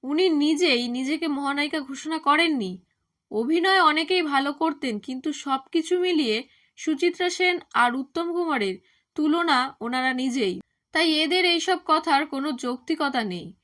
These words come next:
লিলি চক্রবর্তী কোনোদিনই প্রথম সারির নায়িকাদের মধ্যে পড়তেন না। আরেকজন লেখেন, "সুচিত্রা সেন সুন্দরী, কিন্তু ওভার অ্যাক্টিং করতেন। তবে কিছু সিনেমায় সুচিত্রা সেন ছাড়া হতো না,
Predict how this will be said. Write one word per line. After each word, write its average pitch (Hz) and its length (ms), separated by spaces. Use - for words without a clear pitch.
লিলি 277 300
চক্রবর্তী 370 600
কোনোদিনই 320 520
প্রথম 285 420
সারির 320 280
নায়িকাদের 294 460
মধ্যে 269 320
পড়তেন 247 500
না। 175 300
আরেকজন 277 460
লেখেন, 320 480
"সুচিত্রা 370 680
সেন 349 280
সুন্দরী, 320 680
কিন্তু 285 280
ওভার 294 280
অ্যাক্টিং 269 360
করতেন। 185 520
তবে 302 200
কিছু 359 360
সিনেমায় 311 680
সুচিত্রা 330 500
সেন 302 240
ছাড়া 311 320
হতো 254 260
না, 190 300